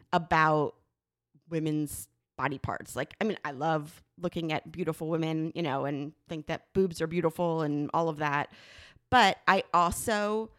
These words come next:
am never, like, that's never a fantasy of mine, the actual act of all of that. Like, when I have a fantasy, it involves a penis. Like, it, that is, you know. But I think the craving that I have often had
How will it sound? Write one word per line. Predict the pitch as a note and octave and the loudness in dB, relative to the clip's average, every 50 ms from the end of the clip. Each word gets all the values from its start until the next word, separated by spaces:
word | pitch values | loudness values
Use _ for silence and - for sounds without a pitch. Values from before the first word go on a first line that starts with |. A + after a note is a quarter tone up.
| _ _ _ _ _ _ _ - | _ _ _ _ _ _ _ -2
am | G#3 G#3+ A3 A3+ | 0 0 2 2
never, | G#3+ G#3+ A3+ G#3+ F#3+ G#3+ G#3+ G#3+ | 4 4 4 4 2 2 2 2
like, | G#3+ G#3 G3 F#3+ - | 2 2 0 0 2
that's | A3 A#3 - - - | 0 0 0 -2 -4
never | G3+ G3+ G#3 G#3 G3+ G3 F#3+ G3+ F#3+ | -4 0 4 4 4 4 4 4 4
a | F3 | 4
fantasy | F3 - - - - - _ - G3+ G3 G3+ A3 A#3 - - - C4 | 2 0 -6 -18 -20 -20 _ -4 -2 -2 0 0 -2 -4 -4 -2 -2
of | C4 | -2
mine, | B3 B3+ B3+ A#3+ A3 | 0 0 2 2 2
the | F#3 - - - | 0 0 2 2
actual | E3+ E3+ - - - G3 F#3 F3+ - - | 2 2 0 -2 -2 0 0 0 2 2
act | D#3 D3+ - - - - | 0 0 0 -2 -4 -4
of | A3+ G#3 A3+ | -2 0 0
all | A#3 A#3+ B3 | 0 0 -2
of | B3+ B3+ D4+ | -4 -4 -2
that. | C4+ C4+ C#4 - - | -2 -2 -2 0 -2
Like, | G3 F3+ - - | -4 -4 -4 -6
when | - F3+ F#3 | -6 -4 -4
I | G3+ | -4
have | A3 F#3 | -4 -6
a | E3 | -8
fantasy, | - - E3 E3 E3 F3+ F#3+ - A#3+ A#3 A#3+ C4 D#4 D#4+ _ _ _ _ _ _ _ _ _ _ - | -10 -8 -6 -4 -4 -4 -4 -4 -4 -2 -2 -4 -6 -8 _ _ _ _ _ _ _ _ _ _ 0
it | F#3+ F3+ D#3+ | 2 2 2
involves | D#3+ D#3 D#3+ D3+ C#3+ C#3 C#3 - - - | 2 2 0 0 0 -2 -4 -10 -8 -6
a | - - | -6 -4
penis. | - C#3+ G2 - - - - - - - | -2 -4 -4 -6 -8 -12 -12 -12 -6 -4
Like, | D#3+ D3 C#3+ - - | -4 -4 -4 -4 -2
it, | - E3+ D3+ | -2 -2 0
that | E3 D#3+ E3+ E3+ | 2 0 2 2
is, | E3 D3+ D3 D3+ - - | 2 0 0 -2 -4 -4
you | G3+ G3 | -2 -2
know. | D3+ G#2 F#2 - - _ _ - - - - - _ _ _ _ _ | -2 -2 -2 -6 -8 _ _ -20 -20 -20 -20 -20 _ _ _ _ _
But | C4 C#4+ B3 D#3+ - - - - - _ _ _ _ _ | 4 6 6 6 4 2 -2 -10 -20 _ _ _ _ _
I | - F3+ G#3 A#3 | 4 4 4 4
think | G#3 - - - - D4+ F4 G4 G4+ - - | 0 -4 -10 -10 -8 -6 -6 -6 -8 -10 -12
the | G#3+ | -14
craving | G#3 _ - - - A3+ A#3 B3+ C4+ C4+ G#3+ G3+ G3 F#3+ F3+ | -14 _ -16 -8 -4 -2 0 0 0 0 0 -2 -4 -4 -4
that | F3+ E3+ | -4 -4
I | E3+ E3 D#3+ D#3+ E3 D#3+ - _ _ _ | -2 -2 -4 -4 -4 -8 -12 _ _ _
have | - E3+ E3+ E3 - - | -6 -6 -6 -4 -4 -2
often | F3 F#3 - - F#3 E3+ | -2 -2 -4 -6 -8 -8
had | F3+ - - C4+ - - B3+ - | -8 -8 -8 -6 -4 -4 -4 -6